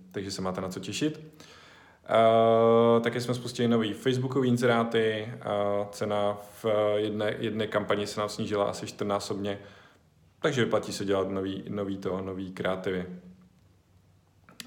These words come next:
A lekce, co mám z tohoto týdne, je pečovat o sebe. A jsem vlastně minulej týden, minulej týden to bylo, a jsem tady hodně, hodně povídal vlastně o stresu.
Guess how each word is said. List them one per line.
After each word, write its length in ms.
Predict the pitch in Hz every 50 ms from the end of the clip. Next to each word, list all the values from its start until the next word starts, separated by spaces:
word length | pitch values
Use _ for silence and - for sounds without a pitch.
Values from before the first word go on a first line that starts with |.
| 226 -
A 800 | 101 104 104 104 104 104 104 107 107 107 107 107 107 107 107 107
lekce, 440 | 113 120 120 - - 160 175 180 170
co 120 | - 131
mám 160 | 123 123 123 127
z 40 |
tohoto 260 | 127 127 123 123 123 120
týdne, 260 | - 117 113 120 127
je 180 | 127 120 117
pečovat 340 | 117 - 98 - 117 120 113
o 60 | 107
sebe. 440 | - - 120 135 170 185 185 - - - - - - - - - - - _ _ _ - -
A 1000 | 101 104 104 104 107 104 107 107 107 104 107 107 104 104 104 104 - - - - - _ _ _ _ _ _ _ _ _ _ _ _ _ _ _ _ _ _ _ _ _ _ _ - - -
jsem 300 | - - 117 113 113 110
vlastně 340 | 107 107 - - 120 110
minulej 320 | 107 117 113 113 113 107 -
týden, 400 | - 117 113 107 107 107 107 110
minulej 260 | 104 101 101 104 101
týden 360 | - 113 117 147 175 101 90
to 80 | - 123
bylo, 360 | 127 143 180 208 202 180 - -
a 300 | - 113 113 113 113 113
jsem 120 | - 123
tady 120 | 113 113 110
hodně, 280 | 113 113 113 110 - -
hodně 200 | 117 113 117 113
povídal 300 | - 117 107 104 107 104
vlastně 240 | 107 107 - 107
o 120 | 101 101 107
stresu. 640 | - - 117 117 117 - - 135 143 143 - -